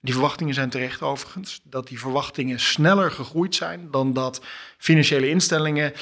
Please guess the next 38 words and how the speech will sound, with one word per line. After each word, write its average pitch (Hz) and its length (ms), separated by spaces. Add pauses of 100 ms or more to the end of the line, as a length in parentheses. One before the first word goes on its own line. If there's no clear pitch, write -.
(260)
mee 165 360
hebben 180 200
kunnen 160 200
schakelen, 143 540
hebben 127 180
kunnen 131 200
innoveren, 147 540
hebben 127 180
kunnen 131 260
digitaliseren 139 1080
op 160 180
het - 160
gebied 127 380
van 123 320
het 131 140
bestrijden 135 500
van 123 120
financiële 123 460
criminaliteit. 117 840 (720)
Daar 165 180
gaat 170 180
veel 170 140
van 135 140
mijn 113 180
tijd 110 260
ook 107 160
in 113 140
zitten. 110 260
Naast 160 280
die 135 120
groei 143 340 (120)
en 131 120
die 135 100
relevantie 127 540
voor 123 140
klanten 196 420
gaat 131 220
er 139 100